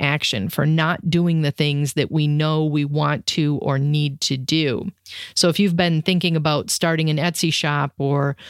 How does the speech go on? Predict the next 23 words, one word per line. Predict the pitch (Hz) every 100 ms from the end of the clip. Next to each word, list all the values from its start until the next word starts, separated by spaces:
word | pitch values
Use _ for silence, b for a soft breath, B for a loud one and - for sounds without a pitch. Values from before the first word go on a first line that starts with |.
| B -
a |
YouTube | 165 180 190 - 175 151
channel, | - 165 147 147 147 -
or | 165 160 160 156
you | 156 160
want | 165 165
to | 160
create | - 180 151
a |
course | 143 - 190 190 185 -
or | 151
become | 143 - 143
a | 139
freelancer | - 214 196 185 185 - 170 151
or | 151
a | 147
virtual | 143 170 - 165
assistant, | 160 - 180 - 185 175 B B B -
you | 185
might | 214 196
find | 202 196
yourself | 185 - 170
thinking, | - 180 170 175 165